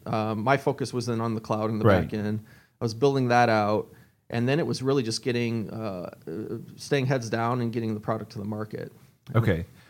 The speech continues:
Speaker 2: So do you feel like that the most of the challenge when you were trying to identify, like, building the team was, like, trying to figure out, okay, we need one person to do this, one person to do that. Like, was there a number that you had in mind to take in no, like,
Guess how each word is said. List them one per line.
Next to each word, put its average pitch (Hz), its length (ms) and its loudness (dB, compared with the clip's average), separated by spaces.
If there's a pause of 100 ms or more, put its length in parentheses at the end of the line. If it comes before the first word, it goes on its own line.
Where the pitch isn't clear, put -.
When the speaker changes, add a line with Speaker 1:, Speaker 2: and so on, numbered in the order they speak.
(160)
Speaker 2:
So 147 100 6
do 143 80 10
you 135 60 8
feel 147 240 6
like 120 220 4
that 104 360 6
the 104 80 2
most 113 300 8
of - 20 2
the 104 80 6
challenge 101 420 2
when 98 200 4
you 95 80 4
were 95 100 2
trying 95 320 2
to 90 480 0
identify, 92 640 2
like, 87 200 -2 (360)
building 104 400 4
the 92 80 0
team 92 520 -2
was, 90 440 2 (480)
like, 95 160 -2 (160)
trying 101 220 -2
to 98 60 -2
figure 92 260 0
out, 87 140 2
okay, 95 200 0
we 92 100 2
need 92 160 2
one 92 220 4
person 92 320 2
to 90 120 -4
do 87 160 0
this, 85 340 0
one 92 140 0
person 87 340 -2
to 82 100 -4
do 80 180 -4
that. 85 400 -2
Like, 92 200 -2 (320)
was 117 140 4
there 117 160 6
a 104 40 2
number 101 480 4
that 101 140 6
you 95 160 2
had 92 420 2
in 95 260 0
mind 87 680 -2
to 107 120 -4
take 98 240 0
in 92 180 2
no, 95 240 4
like, 92 360 0